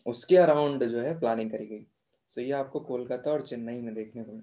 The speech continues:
एटसेटरा, कोलकाता, चेन्नई, एटसेटरा।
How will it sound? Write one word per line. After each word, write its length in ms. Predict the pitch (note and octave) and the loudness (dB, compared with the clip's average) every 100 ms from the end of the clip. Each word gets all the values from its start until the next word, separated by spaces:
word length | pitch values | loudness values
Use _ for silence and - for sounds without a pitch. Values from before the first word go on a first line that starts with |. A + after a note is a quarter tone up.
| - | -12
एटसेटरा, 440 | A#2+ A2+ A2 - G2+ - | -10 -10 -14 -16 -14 -8
कोलकाता, 500 | A2+ A2 A2 C3+ F3 - _ _ _ _ _ _ _ _ _ _ _ _ _ _ | -8 -8 -8 -8 -10 -12 _ _ _ _ _ _ _ _ _ _ _ _ _ _
चेन्नई, 460 | A#2 G#2+ A2 C#3 G#3+ - _ _ _ - | -12 -8 -6 -6 -6 -10 _ _ _ -18
एटसेटरा। 520 | - G#2+ - A2 | -12 -12 -10 -14